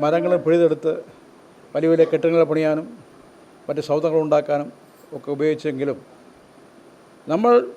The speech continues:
കൂടുതൽ വൃക്ഷത്തൈകൾ നട്ട് വീണ്ടും ഈ ഭൂമിയെ ഫലപുഷ്ടമായ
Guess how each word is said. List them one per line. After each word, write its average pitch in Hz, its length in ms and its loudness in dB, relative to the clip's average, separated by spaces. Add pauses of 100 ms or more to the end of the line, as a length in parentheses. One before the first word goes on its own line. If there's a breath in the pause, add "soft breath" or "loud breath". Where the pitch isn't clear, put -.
(220)
കൂടുതൽ 220 320 8 (220)
വൃക്ഷത്തൈകൾ 196 520 2 (120)
നട്ട് 160 320 4 (1000)
വീണ്ടും 196 340 0 (1160)
ഈ - 20 4 (720)
ഭൂമിയെ 175 380 2 (600)
ഫലപുഷ്ടമായ 175 760 4